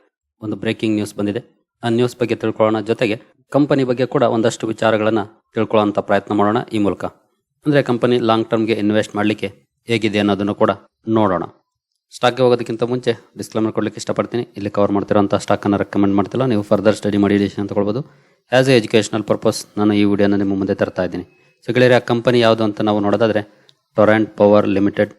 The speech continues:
ಮೊನ್ನೆ ನೋಡ್ಬೋದು, ಮೂರು ಪರ್ಸೆಂಟ್ ಪಾಸಿಟಿವ್ ಪರ್ಫಾರ್ಮೆನ್ಸ್ ಅಲ್ಲಿ ಕ್ಲೋಸಿಂಗ್ ಅನ್ನ ಕೊಟ್ಟಿತ್ತು. Especially ಕೊನೆ ಮೂಮೆಂಟ್ ಅಲ್ಲಿ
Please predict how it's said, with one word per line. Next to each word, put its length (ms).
ಮೊನ್ನೆ 220
ನೋಡ್ಬೋದು, 400
ಮೂರು 180
ಪರ್ಸೆಂಟ್ 360
ಪಾಸಿಟಿವ್ 380
ಪರ್ಫಾರ್ಮೆನ್ಸ್ 520
ಅಲ್ಲಿ 180
ಕ್ಲೋಸಿಂಗ್ 480
ಅನ್ನ 100
ಕೊಟ್ಟಿತ್ತು. 340
Especially 460
ಕೊನೆ 340
ಮೂಮೆಂಟ್ 360
ಅಲ್ಲಿ 200